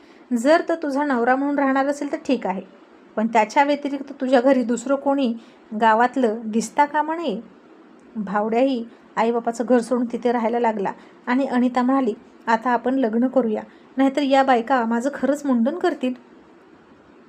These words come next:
भावड्या म्हणाला, "आता लग्नाची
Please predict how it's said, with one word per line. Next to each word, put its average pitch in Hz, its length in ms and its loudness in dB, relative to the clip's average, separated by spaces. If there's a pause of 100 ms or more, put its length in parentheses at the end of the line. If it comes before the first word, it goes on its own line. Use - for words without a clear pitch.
(160)
भावड्या 220 420 -4
म्हणाला, 254 360 0 (500)
"आता 277 220 2
लग्नाची 269 560 0